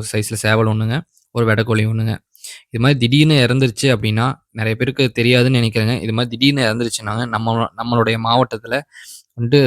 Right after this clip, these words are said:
கோழி ஆராய்ச்சி மையம்னு இருக்குங்க. அவங்க வந்து போஸ்ட்மார்ட்டம் பண்ணி, அந்த கோழியில வந்து என்ன நோயினால அந்த கோழி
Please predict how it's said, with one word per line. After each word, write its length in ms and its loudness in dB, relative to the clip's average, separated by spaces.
கோழி 280 4
ஆராய்ச்சி 440 2
மையம்னு 420 0
இருக்குங்க. 340 -6
அவங்க 200 2
வந்து 240 2
போஸ்ட்மார்ட்டம் 480 2
பண்ணி, 240 0
அந்த 240 -2
கோழியில 300 4
வந்து 200 2
என்ன 200 2
நோயினால 540 2
அந்த 160 0
கோழி 200 -2